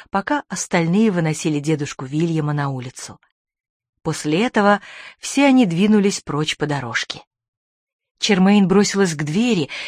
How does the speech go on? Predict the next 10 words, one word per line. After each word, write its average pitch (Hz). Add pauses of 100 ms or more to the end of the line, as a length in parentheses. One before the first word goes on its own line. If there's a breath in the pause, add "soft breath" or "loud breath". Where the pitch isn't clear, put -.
и 226
крикнула 240
им 247
вслед: 269 (580)
"Его 254
долго 330
не 302
будет!" 220 (880)
Ей 214
почему-то 240